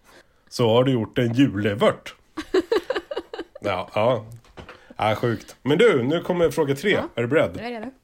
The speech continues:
Speaker 1: Det här är inga alternativ överhuvudtaget, utan här ska du bara berätta för mig hur man gör. Och sen kommer vi faktiskt få hjälp ifrån Karlstad och, eh,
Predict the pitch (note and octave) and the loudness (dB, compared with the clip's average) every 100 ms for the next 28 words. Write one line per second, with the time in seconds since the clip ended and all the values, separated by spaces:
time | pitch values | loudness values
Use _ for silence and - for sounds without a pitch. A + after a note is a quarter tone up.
0 | _ - A2+ C#3 D3+ A#2+ A2 G2 A#2+ A2 | _ -8 -2 0 2 0 -2 -2 -2 -2
1 | A2 D3 B2 E2 - G#2+ G2 A2 F#2+ G2+ | -4 -4 -6 -8 -12 -8 -6 -4 -2 -4
2 | - - - F#2+ F2+ A#2+ A2+ - G2 F#2 | -10 -14 -10 -8 -4 -2 -2 -2 -4 -4
3 | F2 F2+ - F#2 F#2 E2+ - E2 E2 G#2+ | -4 -8 -8 -12 -8 -8 -6 -8 -4 -2
4 | G2 F#2+ - - - - - G2+ - - | 0 -2 -6 -18 -20 -20 -12 -10 -8 -8
5 | F2+ F2 A2+ C3+ C#3 A#2 - F#2+ A2 G2 | -8 -6 -4 -4 -2 -6 -6 -10 -8 -4
6 | F#2+ F2+ - F#2+ - F#2 - F3 F#3+ C#3+ | -4 -6 -8 -12 -10 -4 0 0 0 -4
7 | - - - - - - - _ _ _ | -6 -8 -10 -12 -20 -20 -20 _ _ _
8 | F#2 E2+ - _ G2+ F#2 F2+ | -10 -10 -12 _ -6 -4 -4